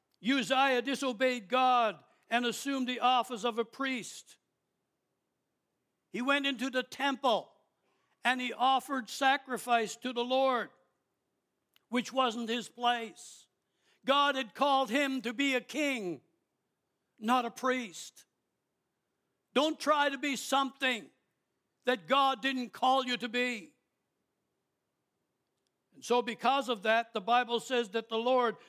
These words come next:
struck him with leprosy, and he was a leper until the day of his death.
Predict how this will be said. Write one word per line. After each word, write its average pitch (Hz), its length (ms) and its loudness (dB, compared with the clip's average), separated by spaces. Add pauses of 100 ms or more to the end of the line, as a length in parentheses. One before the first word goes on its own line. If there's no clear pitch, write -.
(120)
struck 254 340 0
him 247 120 -6
with 226 140 -2
leprosy, 226 640 0
and 214 100 -2
he 240 80 -2
was 233 140 -4
a 233 80 2
leper 240 400 0
until 220 280 -2
the 214 120 -6
day 233 180 2
of 226 80 -4
his 214 140 -12
death. 233 440 -4